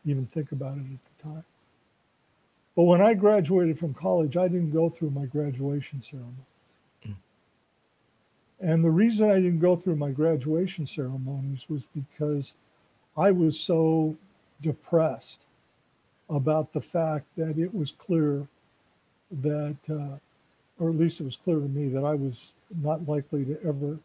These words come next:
Speaker 1: get a job doing what I wanted to do. At that time, uh, there was,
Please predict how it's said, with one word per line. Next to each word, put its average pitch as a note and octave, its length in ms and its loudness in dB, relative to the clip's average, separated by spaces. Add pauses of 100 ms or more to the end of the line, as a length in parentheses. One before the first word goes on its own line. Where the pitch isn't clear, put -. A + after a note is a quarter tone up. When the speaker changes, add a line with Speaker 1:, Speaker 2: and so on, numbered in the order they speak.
(140)
Speaker 1:
get D3 120 0
a C3+ 80 -2
job D3 360 -4 (100)
doing C#3+ 300 -2
what C#3 200 -6
I C#3 80 -6
wanted C3 380 -8
to D#3 80 -12
do. C3 200 -12 (1400)
At C#3+ 180 -2
that A3 320 4
time, D#3 720 0 (2250)
uh, C#3 320 -4 (1200)
there F#3 420 4
was, D#3 720 2